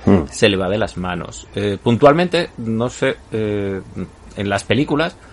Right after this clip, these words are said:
Speaker 2: cada vez que alguien, que sale cualquier cosa de hackers,
Speaker 1: Ujú.
Speaker 2: pues se ve una pantallita, clic, clic, clic, clic, clic, clic, clic, clic, y cuando te lo intentan explicar, pues no tiene ningún sentido.
Speaker 1: Claro.
Speaker 2: No, y no tiene ningún sentido porque es una cuestión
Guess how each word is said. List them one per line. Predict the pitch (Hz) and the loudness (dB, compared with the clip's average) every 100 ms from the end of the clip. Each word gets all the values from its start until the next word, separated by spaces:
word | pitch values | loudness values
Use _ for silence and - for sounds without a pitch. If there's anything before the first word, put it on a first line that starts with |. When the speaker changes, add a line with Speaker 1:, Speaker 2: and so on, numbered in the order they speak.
| - - - - - - - | -20 -20 -20 -20 -20 -20 -2
Speaker 2:
cada | 123 110 110 | 2 4 4
vez | 143 | 4
que | 165 | 4
alguien, | 156 147 123 | 4 2 0
que | - 131 | -2 0
sale | 143 139 | 2 2
cualquier | 135 131 135 131 | 4 2 2 -2
cosa | 135 123 | 2 2
de | 117 | 2
hackers, | 147 147 147 - - | 2 2 -2 -4 4
Speaker 1:
Ujú. | 107 87 123 - - - - | 6 8 6 4 -10 -12 -2
Speaker 2:
pues | 104 | 2
se | - | 4
ve | 104 127 | 6 8
una | 131 | 8
pantallita, | 123 120 127 143 135 | 6 4 2 4 2
clic, | 196 196 | 0 -2
clic, | 208 | -2
clic, | 202 | -2
clic, | 185 202 | -2 -4
clic, | 185 | -4
clic, | 196 190 190 | -4 -4 -4
clic, | 185 | -2
clic, | 190 - | -2 -2
y | 95 | -2
cuando | 104 98 | -2 -2
te | 101 | -2
lo | 95 | 0
intentan | 117 113 147 | 0 0 0
explicar, | 147 - 139 151 - - - - - - - | -2 -4 2 4 2 -6 -20 -20 -20 -20 -6
pues | 107 113 | -2 2
no | 120 | 2
tiene | 147 143 | 2 0
ningún | 107 101 117 | -2 -2 -4
sentido. | - 110 85 135 92 73 | -2 -2 0 -2 2 6
Speaker 1:
Claro. | 90 78 - 113 | 8 8 4 -2
Speaker 2:
No, | 110 117 | -2 -2
y | 120 110 | 0 0
no | 139 | 2
tiene | 165 170 175 | 2 2 2
ningún | 165 156 165 | -2 -2 -2
sentido | - 151 165 156 147 - - - | 0 0 2 2 0 -2 -14 -4
porque | 113 107 - 107 98 - | -2 -2 0 0 0 -2
es | 113 | -4
una | 143 135 | -2 -2
cuestión | 131 - 147 | -2 0 -2